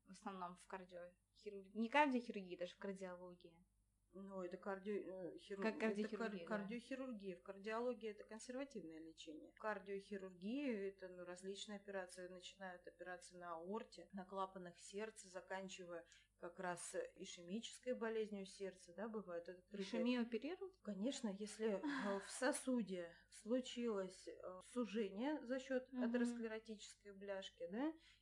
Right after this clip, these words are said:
Speaker 2: и это сужение несет в себе риск развития инфаркта,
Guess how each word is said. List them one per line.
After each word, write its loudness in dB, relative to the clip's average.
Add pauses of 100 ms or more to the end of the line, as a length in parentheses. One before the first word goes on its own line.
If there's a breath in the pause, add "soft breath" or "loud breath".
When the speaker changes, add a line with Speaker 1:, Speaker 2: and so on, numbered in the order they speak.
Speaker 2:
и 2
это 4
сужение 4 (180)
несет 6
в -14
себе 0
риск 2
развития -2
инфаркта, 2